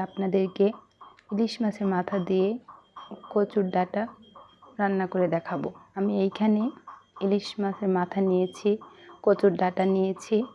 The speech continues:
হলুদের গুঁড়া, মরিচের গুঁড়া, ধনিয়া গুঁড়া, পেঁয়াজ বাটা, রসুন বাটা, জিরা বাটা আর শুকনা মরিচ নিয়েছি, আর পেঁয়াজ, রসুন আর সাথে লবণ নিয়েছি।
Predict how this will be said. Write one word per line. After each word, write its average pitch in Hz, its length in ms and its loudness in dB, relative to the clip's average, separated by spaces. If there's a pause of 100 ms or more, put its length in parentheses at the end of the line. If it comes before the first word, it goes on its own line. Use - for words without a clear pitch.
(540)
হলুদের 196 560 4
গুঁড়া, 185 260 2
মরিচের 180 480 -2
গুঁড়া, 185 160 0 (100)
ধনিয়া 185 320 0 (100)
গুঁড়া, 180 220 0 (520)
পেঁয়াজ 185 300 0 (120)
বাটা, 180 240 -4 (100)
রসুন 190 340 -4
বাটা, 180 280 -4 (380)
জিরা 190 260 4
বাটা 180 300 -4 (760)
আর 185 120 0 (160)
শুকনা 214 360 -4 (100)
মরিচ 180 240 0 (100)
নিয়েছি, 185 340 -2 (440)
আর 175 140 0 (640)
পেঁয়াজ, 190 400 0 (220)
রসুন 190 440 0 (500)
আর 180 120 -2 (120)
সাথে 185 260 -6 (360)
লবণ 185 340 4
নিয়েছি। 175 340 -4